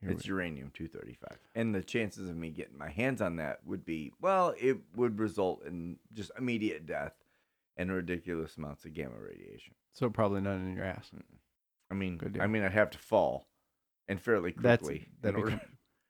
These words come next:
Speaker 1: become
Speaker 2: <laughs> and directly on a, on a fuel rod, but no.
Speaker 1: Gotcha. Ow.
Speaker 2: Yeah.
Speaker 1: Sounds painful.
Speaker 2: Can I hit your vape?
Speaker 1: Absolutely.
Speaker 2: Sorry, my bad. 'Cause you wanted to, uh, d-, you know,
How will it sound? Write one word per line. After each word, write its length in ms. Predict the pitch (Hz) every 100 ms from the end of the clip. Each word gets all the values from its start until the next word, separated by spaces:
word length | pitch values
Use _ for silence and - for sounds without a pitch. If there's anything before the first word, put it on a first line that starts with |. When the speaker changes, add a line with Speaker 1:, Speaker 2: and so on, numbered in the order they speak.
| _ -
Speaker 1:
become 180 | 117 - - - -
Speaker 2:
<laughs> 280 | - -
and 120 | 123 113
directly 480 | 98 110 101 101
on 120 | 92 87 78 - _ -
a, 40 |
on 80 | 92
a 40 | 82
fuel 260 | - 95 73
rod, 240 | 58 50 - -
but 80 | -
no. 200 | 71 64 -
Speaker 1:
Gotcha. 220 | 98 - 110
Ow. 140 | 131 117 - _ _ _
Speaker 2:
Yeah. 140 | - - _ _ _ -
Speaker 1:
Sounds 180 | 110 117
painful. 300 | 107 110 -
Speaker 2:
Can 100 | 131
I 40 |
hit 140 | 185 -
your 100 | 101
vape? 200 | 110 - _ _ _ _
Speaker 1:
Absolutely. 580 | 98 95 - 92 123 113 101
Speaker 2:
Sorry, 160 | 76
my 120 | 69 50
bad. 140 | 55 - _ _ _ _ _ -
'Cause 140 | 95
you 100 | 110
wanted 240 | 107 101 87
to, 240 | 78 71 - - 62
uh, 100 | 60 - _ _ 90
d-, 140 | 85 -
you 100 | 92
know, 180 | 85 80